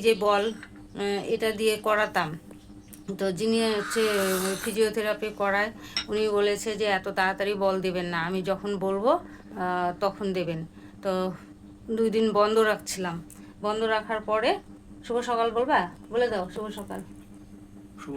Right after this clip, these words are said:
Speaker 2: সকাল।
Speaker 1: সবাই কি খুশি হয়েছে তুমি শু-, শুভ সকাল বলছো, তারপরে হাতে তালি দিছো, সবাই কি খুশি, সবাই কত আশীর্বাদ করছে তোমাকে,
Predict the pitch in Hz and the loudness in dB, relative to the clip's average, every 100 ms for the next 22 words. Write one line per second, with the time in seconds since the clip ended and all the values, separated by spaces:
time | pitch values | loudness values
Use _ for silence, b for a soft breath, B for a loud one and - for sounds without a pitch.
0 | 131 135 - 120 113 - - - - - | -8 -8 -8 -10 -10 -16 -18 -18 -18 -12
1 | - 220 240 247 247 240 226 202 233 226 | -4 2 2 2 -2 -6 -6 0 2 2
2 | 233 233 233 220 214 214 208 214 208 - | 4 4 4 4 0 -4 -4 -6 -8 -10
3 | B - 233 226 214 220 214 214 214 214 | B 2 4 4 2 0 0 0 -2 -2
4 | 226 247 247 B B - 190 190 196 196 | 0 0 -2 B B -2 0 0 0 -2
5 | 175 190 202 196 196 202 202 - 208 208 | -2 -2 2 2 2 0 -4 -4 -4 -4
6 | 214 202 208 208 208 208 - 202 202 185 | -4 0 2 0 -4 -8 -6 -8 -8 -8
7 | 202 220 226 220 214 208 185 202 202 202 | -2 2 2 0 0 0 0 -2 -2 -4
8 | - 196 - 196 196 190 196 | -4 -8 -6 -6 -4 -4 -4